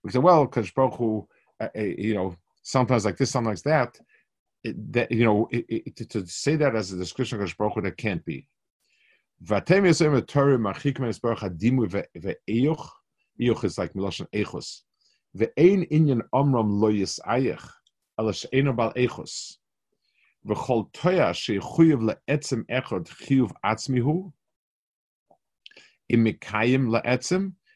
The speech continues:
ve'huhu, o Eichus le'etzmahu. And anything that you're going to describe an object with, either is an essential quality that goes into making what it is, like a pencil. This pencil is a writing instrument that,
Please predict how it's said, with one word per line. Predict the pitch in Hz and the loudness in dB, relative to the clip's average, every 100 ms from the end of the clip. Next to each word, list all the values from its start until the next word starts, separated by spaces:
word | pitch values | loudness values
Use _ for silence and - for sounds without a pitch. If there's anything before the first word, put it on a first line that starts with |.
| _ - | _ -4
ve'huhu, | 85 113 131 139 180 - - | 0 2 2 2 -2 -2 -4
o | 156 | 0
Eichus | 190 113 98 87 | 0 0 -4 -8
le'etzmahu. | 82 82 73 76 - _ _ _ _ | -8 -6 -8 -8 -12 _ _ _ _
And | 113 - 160 | -8 -4 0
anything | 208 233 - - 160 156 139 | 2 2 -2 -4 -2 0 -2
that | 117 | -2
you're | 117 | -2
going | 110 | -6
to | - | -6
describe | 98 - - - - 110 110 127 | -10 -10 -16 -14 -2 0 0 -2
an | 113 - | -4 -4
object | 101 90 90 - | -6 -6 -10 -8
with, | 76 - _ _ _ _ - | -12 -12 _ _ _ _ 2
either | 147 151 151 | 4 4 2
is | 120 | 2
an | 110 | -2
essential | 98 - - 143 156 - | -4 -6 -2 0 0 -4
quality | - 117 104 98 | -8 -2 -2 -2
that | 87 | -4
goes | 117 110 98 | -2 -4 -4
into | 90 | -8
making | 90 98 92 | -6 -6 -4
what | 87 82 | -4 -6
it | 73 | -2
is, | 107 151 - _ _ _ | -4 -4 -10 _ _ _
like | 131 110 - - _ _ _ _ - | 0 0 -2 -18 _ _ _ _ -12
a | - | -8
pencil. | 139 160 131 - 64 | 2 2 2 -4 -6
This | 160 160 | -2 -2
pencil | - 147 143 - 127 - | 0 -2 -2 -4 -6 2
is | 120 95 - | 2 2 -4
a | 110 | -2
writing | 101 120 143 143 | 2 2 4 2
instrument | 135 - 139 147 143 - _ _ - - _ | 0 0 2 2 2 -4 _ _ -20 -20 _
that, | 98 92 113 113 110 - | -10 -2 0 2 0 -2